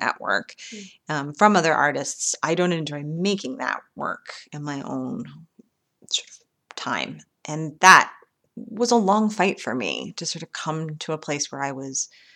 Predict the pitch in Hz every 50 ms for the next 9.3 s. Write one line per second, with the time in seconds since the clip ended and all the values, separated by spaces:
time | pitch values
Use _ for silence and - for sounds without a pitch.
0 | - - _ _ _ _ _ - 120 - - 151 147 - 139 147 147 147 147 147
1 | 151 147 - 139 127 135 135 - - - - 110 104 - - - - _ _ _
2 | _ _ _ - 135 131 131 135 127 - - _ _ _ _ _ _ _ _ _
3 | - 135 - - - - - - 101 92 - - _ _ - - - - - -
4 | - _ _ _ _ - 151 139 139 - - - - - _ _ _ _ _ _
5 | _ _ _ _ _ _ _ _ - - 156 147 151 147 - - - - 208 220
6 | 214 180 170 151 156 151 - 156 151 143 139 - - 135 135 - 131 - - -
7 | - - - 160 - - 117 - - - - 123 127 - - - - 107 - -
8 | - - - - - - - 147 135 - 131 - 135 127 - - - - 160 -
9 | - - - - -